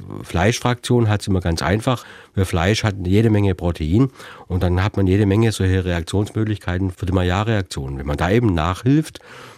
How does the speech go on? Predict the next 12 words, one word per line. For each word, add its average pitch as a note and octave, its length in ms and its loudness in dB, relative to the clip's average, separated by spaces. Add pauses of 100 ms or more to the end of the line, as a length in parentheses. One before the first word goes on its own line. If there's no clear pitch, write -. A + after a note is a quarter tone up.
zum G#2+ 160 0
Beispiel F#2+ 360 -2
eben, F#2 300 0 (400)
äh, F2 280 -2
so F#2+ 140 0
ein F#2 140 2
Gemüse G2 500 4
einfach G#2 320 -2
auch E2+ 140 0
mal E2+ 160 2
mit E2 160 -2
dem, D#2 240 -2